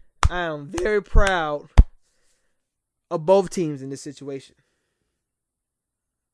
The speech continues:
So win-win. Scratch your back. I scratch your back. Minnesota and Sixers did that.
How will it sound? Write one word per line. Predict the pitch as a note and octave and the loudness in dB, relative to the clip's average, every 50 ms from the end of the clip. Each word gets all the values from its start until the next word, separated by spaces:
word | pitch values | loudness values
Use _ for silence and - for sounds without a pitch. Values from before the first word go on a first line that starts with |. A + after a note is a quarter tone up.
| _ _ _ _ _ _ _ _ _ _ _ _ _ _ _ _ _ _ _ _ _ _ _ _ _ _ _ _ _ _ _ _ _ _ _ _ _ _ _ _ _ _ _ _ _ _ _ _ _ _ _ _ _ _ _ _ _ _ _ _ _ | _ _ _ _ _ _ _ _ _ _ _ _ _ _ _ _ _ _ _ _ _ _ _ _ _ _ _ _ _ _ _ _ _ _ _ _ _ _ _ _ _ _ _ _ _ _ _ _ _ _ _ _ _ _ _ _ _ _ _ _ _
So | - A3 A#3 A#3 | -4 -4 -2 -2
win-win. | A3 C4+ C#4+ C#4+ C#4 C#4+ B3+ B3 A#3+ B3 B3+ B3+ _ _ _ _ _ _ _ | -2 -4 -4 -4 -4 -2 -2 -2 -2 -2 -4 -6 _ _ _ _ _ _ _
Scratch | - - - - A#3+ C4 B3+ B3 | -20 -14 -8 -6 -4 -4 -4 -4
your | - C4 B3 | -4 -6 -6
back. | F#3+ G#3 A3 A3+ A3+ - _ _ _ _ | -4 -4 -6 -6 -6 -10 _ _ _ _
I | - | -20
scratch | F3 - - A#3+ A#3 A3+ - - | -16 -12 -10 -8 -8 -8 -6 -6
your | A3+ A3+ | -6 -4
back. | G#3 F#3 F3+ F3 G3+ - _ _ _ - | -4 -4 -6 -6 -6 -8 _ _ _ -18
Minnesota | E3+ F3 F3+ F3+ - - G3 F#3+ F3+ F3 | -14 -12 -12 -10 -10 -8 -8 -8 -8 -8
and | D3+ E3 E3 D#3+ | -10 -12 -14 -14
Sixers | - F3+ E3+ - D#3+ D#3+ | -16 -18 -18 -18 -18 -16
did | D#3 D#3 D3 C#3+ | -14 -12 -10 -8
that. | D#3 D#3 D#3 - - | -8 -8 -8 -10 -12